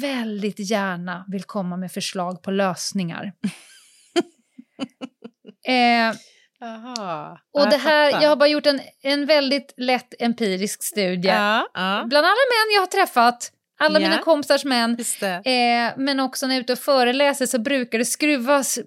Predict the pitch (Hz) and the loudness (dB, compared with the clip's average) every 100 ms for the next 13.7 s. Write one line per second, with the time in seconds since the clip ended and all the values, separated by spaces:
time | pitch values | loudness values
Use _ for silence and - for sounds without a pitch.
0 | - 196 165 - 180 190 185 180 185 220 | -6 -4 -4 -4 -4 -4 -6 -6 -8 -8
1 | 311 _ _ _ - 269 269 - 285 285 | -12 _ _ _ -8 -4 -4 -4 -4 -2
2 | 285 269 294 - 339 339 339 277 220 269 | -2 -2 -4 -4 -6 -4 -6 -2 0 2
3 | 330 - - 262 220 208 214 196 - 190 | 0 -4 -4 -2 -2 -4 -4 -6 -6 -2
4 | 190 196 214 226 240 226 208 226 220 214 | -2 -2 -4 -2 -2 -4 -8 -4 -2 0
5 | 208 - 196 - 233 196 208 196 196 202 | -2 -4 -6 -4 -6 -6 -10 -10 -6 -6
6 | 185 220 202 190 196 196 - 214 - 208 | -2 -2 -2 -2 -2 -6 -8 -6 -4 -2
7 | 190 185 208 208 254 220 208 - 269 196 | -2 -4 -4 0 4 2 2 -2 -4 -4
8 | - - 233 - - 214 208 226 220 196 | -8 -10 -8 -6 -4 -4 -2 -4 -4 -4
9 | 208 220 233 330 269 185 165 196 - - | -4 -4 -4 0 0 0 -2 -6 -12 -8
10 | 175 - 170 196 185 180 180 - - 185 | -8 -6 -4 -4 -6 -2 -2 -4 -6 -8
11 | - 185 175 165 180 - - 247 302 339 | -10 -12 -14 -16 -20 -20 -6 -2 2 2
12 | 247 - 277 294 269 240 233 226 220 247 | 0 0 0 0 -2 -4 -4 -4 -2 -2
13 | 220 277 294 269 247 185 202 | 0 0 0 0 2 4 2